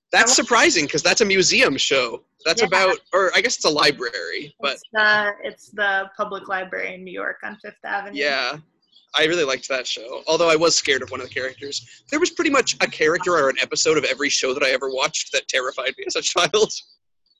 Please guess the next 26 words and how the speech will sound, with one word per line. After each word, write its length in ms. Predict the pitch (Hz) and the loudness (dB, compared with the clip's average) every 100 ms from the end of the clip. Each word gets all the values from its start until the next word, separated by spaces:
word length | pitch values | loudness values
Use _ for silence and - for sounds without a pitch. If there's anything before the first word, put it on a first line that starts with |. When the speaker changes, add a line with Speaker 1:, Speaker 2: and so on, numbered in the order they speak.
| _ _ _ _ _ _ _ _ _ - - - - - - | _ _ _ _ _ _ _ _ _ -12 -8 -6 -8 -10 -2
Speaker 1:
Um, 380 | 139 131 127 - - _ - | 0 0 -4 -12 -20 _ -2
Zoom, 480 | - 143 180 247 269 240 - | 0 2 2 0 -2 -4 -4
Zaboomafoo, 680 | - 143 156 208 214 240 254 - _ _ _ | -2 0 2 2 0 -2 -2 -6 _ _ _
did 120 | - 151 | -4 0
you 60 | |
watch 200 | 151 156 160 | 0 2 2
either 200 | 156 147 | 2 2
of 80 | |
those? 460 | 139 139 185 - - _ _ _ _ _ _ - | 2 2 2 -2 -8 _ _ _ _ _ _ 0
Speaker 2:
Um, 480 | 226 220 220 214 - - - - | 4 4 2 -2 -6 -20 -18 -10
I, 320 | 226 220 - | -10 -10 -14
no, 260 | 226 220 214 | -10 -4 -2
I 160 | 202 202 | -2 -2
know 200 | 208 208 | -6 -6
about 340 | 185 180 185 | -4 -4 -4
it, 180 | 185 - | -8 -10
but 100 | - | -10
I 120 | 190 | -10
did 180 | 185 185 | -12 -14
not. 360 | 185 180 95 - _ _ _ _ _ - - - | -10 -8 -8 -12 _ _ _ _ _ -20 -20 -6
I 100 | 220 | -2
watched, 420 | 220 233 247 - - | 2 2 0 -4 -4
I 80 | 220 | 0
watched 400 | 233 247 - - | 0 -2 -8 -10
Curious 500 | 269 254 254 233 - | -2 0 0 -4 -8
George. 760 | 196 196 214 240 254 - - | -8 -4 -4 -6 -10 -20 -20